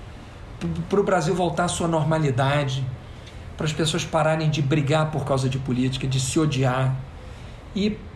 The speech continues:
pra gente ter certeza de que o Brasil, evidentemente, vai continuar acertando e errando, mas sem ter dúvidas sobre a democracia,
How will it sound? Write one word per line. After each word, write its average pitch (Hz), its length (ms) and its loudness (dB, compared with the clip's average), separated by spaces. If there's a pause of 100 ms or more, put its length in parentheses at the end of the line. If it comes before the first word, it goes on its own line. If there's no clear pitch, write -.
(140)
pra 247 100 4
gente 226 200 2
ter 254 120 2
certeza 233 680 2
de 156 100 -4
que 240 120 -2
o 247 40 2
Brasil, 170 460 2 (440)
evidentemente, 156 640 0
vai 156 140 -2
continuar 156 520 -4 (440)
acertando 165 760 0
e 139 80 2
errando, 156 480 2 (920)
mas 214 800 0 (380)
sem - 320 -2
ter 254 120 2
dúvidas 202 420 2
sobre 190 240 0
a - 20 4
democracia, 185 840 2